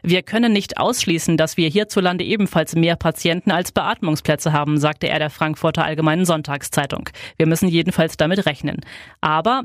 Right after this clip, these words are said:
ob es wirklich so weit komme, sei nur Spekulation. Auch der optimale Fall sei denkbar,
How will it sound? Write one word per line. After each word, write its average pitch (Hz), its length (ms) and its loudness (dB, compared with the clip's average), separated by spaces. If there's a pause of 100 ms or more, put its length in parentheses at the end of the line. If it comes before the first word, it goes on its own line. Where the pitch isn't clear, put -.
ob - 180 -2
es 160 160 -2
wirklich 170 360 0
so 160 120 0
weit 151 180 -2
komme, 196 320 0
sei 170 160 2
nur 180 180 0
Spekulation. 180 1000 2
Auch - 180 -2
der - 200 0
optimale 202 520 2
Fall 156 340 -2
sei 151 180 0
denkbar, 180 440 0